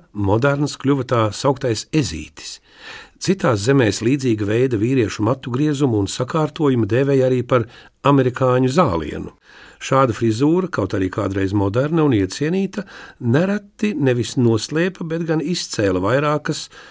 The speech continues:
to nēsātāju nepilnības, piemēram, pārāk atkārušās ausis vai nepareizu galvas formu. Garāku matu mode sākās pirms gadiem desmit.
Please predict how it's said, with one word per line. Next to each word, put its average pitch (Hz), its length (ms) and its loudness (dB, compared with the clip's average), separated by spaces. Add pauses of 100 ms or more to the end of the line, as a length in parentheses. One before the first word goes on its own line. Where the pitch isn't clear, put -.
(180)
to 127 200 4
nēsātāju 123 680 2
nepilnības, 82 640 -4
piemēram, 139 480 2 (640)
pārāk 131 400 2
atkārušās 85 720 -4
ausis - 640 2 (840)
vai 113 180 4
nepareizu 131 580 6
galvas 143 460 4
formu. 120 460 2 (420)
Garāku 165 500 4
matu 143 320 4
mode 135 300 4
sākās 131 500 0
pirms 117 240 2
gadiem 113 520 4
desmit. - 680 0